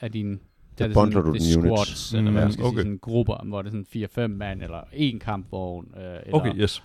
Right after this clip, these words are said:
Speaker 1: ja, det er sådan lidt mere over i det her, hvad skal man sige, Panzerkorps, øh,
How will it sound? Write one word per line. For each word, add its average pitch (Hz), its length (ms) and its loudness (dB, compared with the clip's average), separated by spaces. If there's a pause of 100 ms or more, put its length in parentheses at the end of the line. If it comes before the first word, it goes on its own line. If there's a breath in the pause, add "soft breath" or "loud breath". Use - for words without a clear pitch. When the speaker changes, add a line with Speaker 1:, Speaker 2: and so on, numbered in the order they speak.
(120)
Speaker 1:
ja, 98 100 -6 (200)
det 107 60 -6
er 104 40 -4
sådan 113 120 -2
lidt 110 140 -2
mere 104 640 0
over 98 280 -4
i 95 60 -6
det 95 160 -6
her, 92 140 -6 (600 soft breath)
hvad - 100 -14
skal - 100 -12
man 95 40 -10
sige, 95 280 -8
Panzerkorps, - 960 -8
øh, 80 420 -8